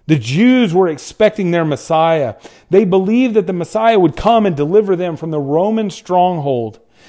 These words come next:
And they believed that the Messiah there would set up his earthly kingdom. But here's the thing. Yes, Jesus will return.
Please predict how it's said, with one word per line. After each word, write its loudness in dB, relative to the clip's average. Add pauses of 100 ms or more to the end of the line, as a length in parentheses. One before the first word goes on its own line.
(160)
And -2
they 4
believed 0
that 0
the -6
Messiah -6
there -6
would -4
set -8
up -8 (240)
his -10
earthly -4
kingdom. -6 (1600)
But -6
here's 0
the -8
thing. -12 (880)
Yes, 2
Jesus -2
will 0
return. -8